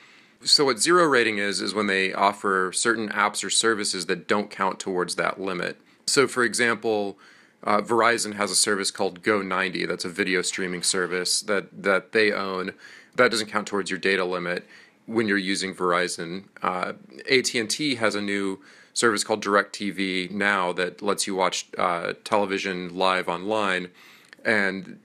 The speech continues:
they don't charge, uh, th-, that doesn't count towards your data limit on A T and T either. But on the other hand, uh, competing services from, uh, from companies like Dish and Sony,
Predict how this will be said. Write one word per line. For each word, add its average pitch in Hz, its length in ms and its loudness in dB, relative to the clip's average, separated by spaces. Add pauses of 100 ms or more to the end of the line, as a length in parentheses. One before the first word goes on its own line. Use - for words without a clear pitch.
(120)
they 113 280 2
don't 104 180 0
charge, 95 640 -2
uh, 98 380 0
th-, 110 340 0
that 123 320 2
doesn't 107 200 -2
count 101 200 -2
towards 98 220 -4
your 92 100 -4
data 95 220 2
limit 90 360 -2
on 92 200 -2
A 98 100 0
T - 180 -6
and 90 120 -6
T 92 380 -8 (420)
either. 110 500 2 (460)
But 113 360 4 (400)
on 127 160 4
the 120 120 6
other 127 180 6
hand, 101 480 0
uh, 104 160 4
competing 123 460 0
services 98 500 0
from, 95 420 -2
uh, 92 440 0
from 104 180 -8
companies 104 380 0
like 90 240 -2
Dish 107 280 4
and 92 120 -6
Sony, 107 560 0